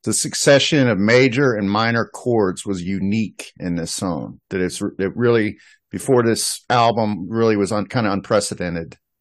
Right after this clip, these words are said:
Um, I, and I guess they were trying to say that it was d-, d-,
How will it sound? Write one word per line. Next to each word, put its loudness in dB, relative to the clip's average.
Um, -4
I, -8
and -2
I -2
guess 0
they 0
were -2
trying 0
to -8
say 0
that -2
it -2
was -6
d-, -10
d-, 0